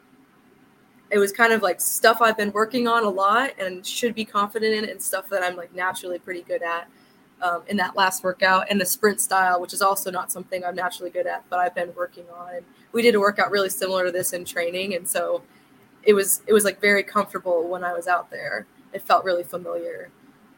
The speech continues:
um, and good. And the toes to bar were, felt amazing. I did all the sets unbroken. And I was, apparently I'm told that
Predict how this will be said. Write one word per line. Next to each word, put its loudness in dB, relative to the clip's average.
um, -10
and -8
good. 0
And -8
the -8
toes 4
to 2
bar 6
were, 0
felt 6
amazing. 0
I 2
did -4
all 4
the -6
sets 2
unbroken. -2
And -8
I 2
was, -4
apparently 4
I'm 4
told 2
that -2